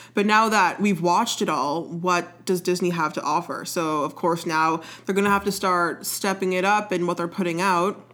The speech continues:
a lot of what they were kind of, like, relying on before was their older content, and, like, the stuff that we've seen on Disney Plus, the original series and stuff, were, like, relatively mediocre.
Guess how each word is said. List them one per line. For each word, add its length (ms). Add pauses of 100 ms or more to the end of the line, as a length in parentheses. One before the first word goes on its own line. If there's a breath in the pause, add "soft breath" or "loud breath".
(580)
a 100
lot 280
of 200
what 320
they 100
were 120
kind 280
of, 160
like, 320
relying 380
on 160
before 300
was 540 (440 loud breath)
their 260
older 340
content, 640
and, 140
like, 300
the 80
stuff 260
that 100
we've 200
seen 280
on 140
Disney 220
Plus, 280
the 80
original 400
series 460
and 120
stuff, 280
were, 100
like, 260
relatively 720
mediocre. 920